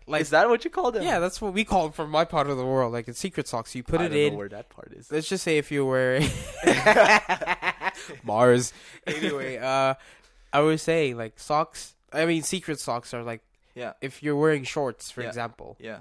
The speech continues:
Speaker 1: you don't want, like, the, the top half to
Speaker 2: Yeah.
Speaker 1: show. You need to wear
Speaker 2: Yeah.
Speaker 1: secret socks. So
Speaker 2: Mm.
Speaker 1: that, that's what we call secret socks.
Speaker 2: Yeah.
Speaker 1: Are you referring
Speaker 2: Yeah.
Speaker 1: to those?
Speaker 2: I'm referring to those.
Speaker 1: Okay.
Speaker 2: And, like, I love no-show socks or secret socks, how you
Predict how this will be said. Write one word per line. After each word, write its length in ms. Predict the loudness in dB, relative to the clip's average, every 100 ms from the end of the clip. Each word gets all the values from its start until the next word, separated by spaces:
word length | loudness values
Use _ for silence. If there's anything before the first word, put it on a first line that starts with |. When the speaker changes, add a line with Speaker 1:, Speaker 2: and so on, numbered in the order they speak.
| -12
Speaker 1:
you 140 | -6
don't 220 | -4 -4
want, 200 | -4 -4
like, 220 | -6 -12 -12
the, 160 | -14 -14
the 100 | -16
top 320 | -10 -8 -6
half 240 | -6 -6 -10
to 80 |
Speaker 2:
Yeah. 120 | -10 -6
Speaker 1:
show. 160 | -8
You 180 | -10 -14
need 180 | -14 -14
to 100 | -10
wear 100 | -10
Speaker 2:
Yeah. 40 |
Speaker 1:
secret 360 | -10 -14 -18 -20
socks. 380 | -18 -18 -20 -20 _ _ _ _ _
So 140 | -14 -8
Speaker 2:
Mm. 40 |
Speaker 1:
that, 200 | -6 -4
that's 200 | -4 -4
what 80 | -6
we 120 | -8
call 160 | -10 -12
secret 300 | -12 -16 -18
socks. 180 | -20 -14
Speaker 2:
Yeah. 180 | -14 -14 _
Speaker 1:
Are 60 | -10
you 240 | -8 -8
referring 280 | -10 -6 -6
Speaker 2:
Yeah. 60 | -6
Speaker 1:
to 140 | -10
those? 220 | -10 -6 -4
Speaker 2:
I'm 120 | -4
referring 300 | -6 -10 -10
to 100 | -10
those. 300 | -8 -6 -8
Speaker 1:
Okay. 180 | -10 -10
Speaker 2:
And, 300 | -12 -18 -20 _ _ _ _
like, 280 | -12 -12 -16 _ _ _ _ _
I 160 | -10 -10
love 380 | -6 -8 -8 -14
no-show 400 | -16 -16 -16 -18
socks 520 | -16 -16 -16 _ -20
or 140 | -18 -16
secret 400 | -18 -18 -20 -16
socks, 320 | -16 -16 -20
how 100 | -20
you 240 | -18 -20